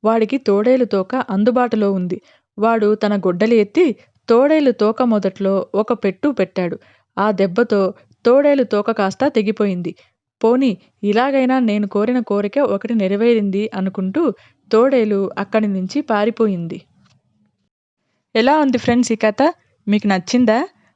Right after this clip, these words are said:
అయితే మా ఛానల్ని లైక్ చేయండి, కామెంట్ చేయండి, షేర్ చేయండి, అలానే సబ్స్క్రైబ్ చేయండి.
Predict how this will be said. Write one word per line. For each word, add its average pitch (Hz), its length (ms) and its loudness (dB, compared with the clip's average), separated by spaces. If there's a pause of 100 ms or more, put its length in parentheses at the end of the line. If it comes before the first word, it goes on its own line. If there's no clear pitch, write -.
(140)
అయితే 202 480 0 (280)
మా 202 140 0
ఛానల్ని 202 720 -2 (240)
లైక్ 196 360 -4
చేయండి, 226 380 0 (280)
కామెంట్ 202 440 0
చేయండి, 220 340 -2 (300)
షేర్ 214 280 0 (120)
చేయండి, 220 360 0 (340)
అలానే 214 340 0
సబ్స్క్రైబ్ 226 640 -2
చేయండి. 170 280 -4